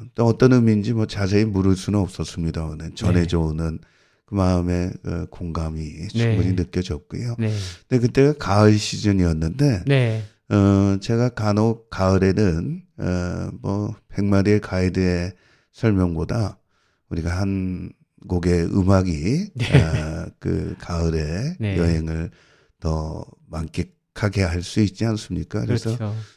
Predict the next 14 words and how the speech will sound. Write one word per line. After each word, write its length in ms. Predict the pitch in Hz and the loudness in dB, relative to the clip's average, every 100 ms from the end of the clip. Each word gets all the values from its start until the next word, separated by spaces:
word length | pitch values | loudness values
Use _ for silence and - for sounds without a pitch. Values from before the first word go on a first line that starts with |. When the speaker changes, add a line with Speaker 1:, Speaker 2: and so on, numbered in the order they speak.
| _ | _
Speaker 1:
제가 160 | 107 107 | -2 2
노래를 420 | 101 98 104 104 | 4 4 6 6
이렇게 300 | 101 92 101 | 4 0 -4
틀어드리는데 1160 | 98 - 123 117 113 90 82 82 82 135 117 82 | -6 -6 0 0 0 0 0 0 -2 -2 -2 -4
Speaker 2:
네. 200 | 120 107 90 | -4 -4 -4
Speaker 1:
그분이 360 | 104 107 107 | 0 2 2
그런 440 | 98 95 95 92 92 _ _ - | 2 0 0 -2 -6 _ _ -4
신청곡을, 960 | 123 107 101 95 90 87 90 85 76 - | -2 0 0 0 0 0 0 0 -4 -8
어, 640 | - 85 78 76 76 76 87 _ _ _ _ _ _ | -8 -6 -6 -8 -12 -16 -20 _ _ _ _ _ _
부-, 220 | _ - - | _ -4 -2
어, 440 | 90 80 78 76 85 | 0 0 -2 -2 2
요청하셨어요. 960 | 87 - 90 78 - - - 113 156 | 2 4 2 0 -4 -10 -6 -2 2
Speaker 2:
네. 140 | 127 113 | 4 4
Speaker 1:
그러면서 420 | 98 92 92 110 | 4 0 0 0